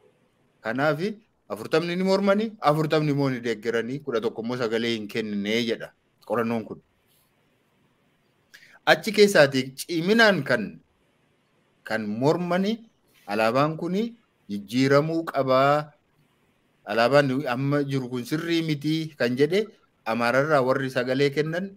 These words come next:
dhibba keessaa saddeettamii tokko. Dhibbi keessaa saddeettamii tokko alaabichi jijjiiramuu qaba jedhanii, Oromiyaa irraa immoo dhibba keessaa sagaltamii tokko alaabaan sun jijjiiramuu hin qabu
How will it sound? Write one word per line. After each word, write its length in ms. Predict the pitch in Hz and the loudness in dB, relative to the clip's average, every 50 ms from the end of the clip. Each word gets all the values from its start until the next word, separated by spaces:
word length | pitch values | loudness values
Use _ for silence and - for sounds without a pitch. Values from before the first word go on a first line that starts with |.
| _ _ _ _ _ _ _ - | _ _ _ _ _ _ _ -8
dhibba 240 | - 135 131 135 139 | -8 -4 0 0 0
keessaa 300 | 139 135 120 - - 104 | 0 0 -4 -4 -4 -6
saddeettamii 680 | 98 - 107 104 101 107 107 104 101 - 147 143 147 131 | -4 -4 -4 -4 -4 -4 -6 -4 2 2 2 2 2 0
tokko. 300 | 135 92 - _ _ _ _ _ _ _ _ _ _ _ _ _ _ _ _ _ _ _ _ _ _ _ _ _ _ - | -4 -6 -10 _ _ _ _ _ _ _ _ _ _ _ _ _ _ _ _ _ _ _ _ _ _ _ _ _ _ -14
Dhibbi 200 | 110 113 117 123 | -12 -8 -6 -2
keessaa 260 | 127 127 117 - 101 92 | -2 -2 -2 -2 -4 -4
saddeettamii 540 | 101 95 92 90 101 98 - 127 135 139 139 | -4 -6 -6 -8 -8 -4 -4 -2 -2 0 0
tokko 300 | 156 151 151 - 190 202 202 202 - - _ _ _ _ _ _ _ - | 0 -2 0 0 -2 -2 -4 -8 -16 -20 _ _ _ _ _ _ _ -8
alaabichi 580 | - 98 104 107 110 117 123 123 123 170 185 190 190 _ _ _ _ - | -4 0 0 2 0 0 -4 -8 -8 -10 -10 -10 -10 _ _ _ _ -12
jijjiiramuu 580 | 98 98 95 90 95 110 110 107 110 113 120 117 | -10 -10 -8 -6 -2 -2 0 0 0 -2 -2 -2
qaba 200 | 123 110 101 101 | 0 0 0 2
jedhanii, 440 | 113 135 143 151 160 180 196 220 208 _ _ _ _ _ _ _ _ - | 2 2 2 2 2 0 -2 -4 -6 _ _ _ _ _ _ _ _ -2
Oromiyaa 540 | 110 120 127 135 143 147 151 170 180 175 175 | 2 4 6 6 6 6 6 6 4 4 4
irraa 260 | 170 165 165 160 165 | 4 4 4 4 4
immoo 240 | 170 180 196 214 233 233 233 - _ _ _ _ _ _ _ _ _ _ _ _ _ _ _ _ _ _ - | 4 4 4 4 2 0 -4 -14 _ _ _ _ _ _ _ _ _ _ _ _ _ _ _ _ _ _ -4
dhibba 220 | 151 156 175 190 196 | -4 -2 2 2 2
keessaa 320 | 190 185 170 156 156 139 | 4 2 4 4 4 6
sagaltamii 560 | 139 147 147 156 160 151 151 185 185 196 190 | 6 6 6 6 6 4 4 2 2 2 2
tokko 440 | 185 180 180 - 214 220 226 220 - - | 0 -2 0 4 4 4 4 4 -4 -8
alaabaan 460 | - 131 135 147 156 151 151 156 156 | -2 4 6 6 6 6 4 2 0
sun 160 | 147 156 143 135 | 0 -2 -4 -4
jijjiiramuu 500 | 131 123 123 127 127 127 131 131 127 123 | -4 -4 -2 -2 0 0 0 0 -2 -4
hin 100 | 123 117 | -4 -2
qabu 280 | 123 120 113 107 110 | -2 -2 -2 -2 -4